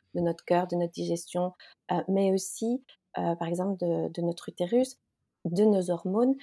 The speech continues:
mais aussi, par exemple, tous les muscles lisses qui sont, heu, dans notre, heu, périnée. Et no-, notre périnée est fait à quatre-vingts pour cent de muscles lisses. Quand on a un orgasme, par exemple, on a ces contractions musculaires involontaires,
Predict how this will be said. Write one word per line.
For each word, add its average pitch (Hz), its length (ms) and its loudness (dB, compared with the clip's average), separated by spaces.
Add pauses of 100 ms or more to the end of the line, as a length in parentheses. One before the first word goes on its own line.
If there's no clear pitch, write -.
(160)
mais 208 120 4
aussi, 208 180 2
par 220 140 -4
exemple, 214 380 -2
tous - 120 -4
les 233 140 6
muscles 220 340 2
lisses 196 560 0
qui - 140 -8
sont, 208 340 -4
heu, 175 120 -2
dans 180 220 -6
notre, 185 340 -8
heu, 165 240 -4
périnée. 185 500 -2
Et 175 240 -2
no-, 175 340 -4
notre 175 160 -6
périnée 190 320 -2
est 190 60 -2
fait - 120 -6
à 180 60 -2
quatre-vingts 180 400 -8
pour - 140 -16
cent 190 140 -10
de 190 60 -4
muscles 180 300 -8
lisses. 175 280 -6 (260)
Quand 190 200 -2
on 190 80 0
a 185 60 0
un 175 160 2
orgasme, 190 420 0
par 190 120 -4
exemple, 208 280 -4
on 180 80 -2
a 175 60 -2
ces 170 140 -8
contractions 190 520 -6
musculaires 190 600 -2 (360)
involontaires, 190 880 0